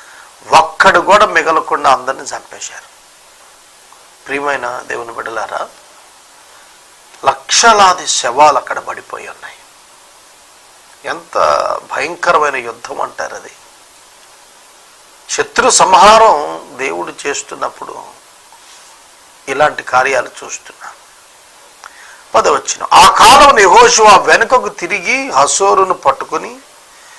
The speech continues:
దాని రో-, రాజును కత్తివాతను హతం చేశాడు.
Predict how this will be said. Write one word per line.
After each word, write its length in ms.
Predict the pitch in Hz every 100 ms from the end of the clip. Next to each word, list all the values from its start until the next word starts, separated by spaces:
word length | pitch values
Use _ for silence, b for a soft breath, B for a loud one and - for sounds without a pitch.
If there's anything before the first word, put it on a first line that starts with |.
| b b -
దాని 260 | 160 180
రో-, 420 | 165 180 254 269
రాజును 840 | 208 175 247 285 285 214 202 214 -
కత్తివాతను 760 | 160 170 - 254 214 196 190 165
హతం 420 | 123 - 185 165 -
చేశాడు. 460 | 123 - - -